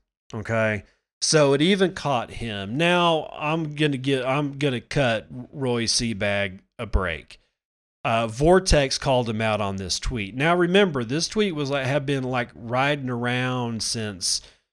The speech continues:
twenty seventeen and literally was out there in the ocean of tweets, you know, basically doing nothing for, y-, you know, literal years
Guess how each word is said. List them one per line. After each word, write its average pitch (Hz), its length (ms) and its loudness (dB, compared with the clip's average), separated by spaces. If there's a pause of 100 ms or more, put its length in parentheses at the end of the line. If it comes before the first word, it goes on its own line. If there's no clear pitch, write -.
(200)
twenty 151 300 2
seventeen 117 1000 0
and 117 520 -4
literally 127 1000 0 (520)
was 127 480 -2 (100)
out 139 360 -2
there 123 480 -2
in 127 240 -2
the 120 160 -2
ocean 131 420 0
of 113 220 -4
tweets, - 720 -2
you 131 100 -6
know, 113 200 -2
basically 127 500 0
doing 123 320 -2
nothing 120 340 -4
for, 110 220 -6
y-, 107 300 -8
you 123 100 -6
know, 107 320 -4 (320)
literal 135 600 2
years 117 640 -2